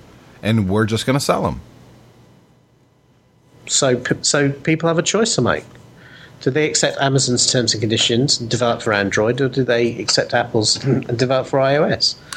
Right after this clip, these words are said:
Speaker 1: Well, so far we see which way it's going, don't we? <laughs>
Speaker 2: Well, exactly. I mean, I, I, I don't have a lot of sympathy here, just purely because, um, I still come back to this thing. This is their best shot at making money out of the Android platform.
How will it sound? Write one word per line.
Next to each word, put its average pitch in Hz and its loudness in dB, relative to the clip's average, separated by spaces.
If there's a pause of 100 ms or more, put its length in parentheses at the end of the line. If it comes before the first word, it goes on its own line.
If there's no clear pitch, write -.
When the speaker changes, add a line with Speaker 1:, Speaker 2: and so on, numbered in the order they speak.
(300)
Speaker 1:
Well, 117 2
so 131 0
far 104 0
we 95 2
see - -2
which 87 -2
way 85 0
it's - -8
going, 82 0
don't 82 -2
we? 87 -2
<laughs> - -2 (920)
Speaker 2:
Well, 202 0
exactly. 196 0
I - 0
mean, 220 0
I, 208 2 (200)
I, 185 -2
I 202 2
don't 240 -2
have 214 0
a 196 2
lot 202 0
of 170 0
sympathy 190 -2
here, 107 0
just - -2
purely 226 0
because, 131 0 (560)
um, 143 0 (680)
I 151 0
still 196 0
come 160 0
back 143 0
to - -4
this 139 0
thing. 127 2
This 160 0
is 196 -2
their 160 0
best 160 -2
shot - 0
at 120 -4
making 135 0
money 139 2
out 107 -4
of 110 -10
the 120 0
Android 135 0
platform. - -4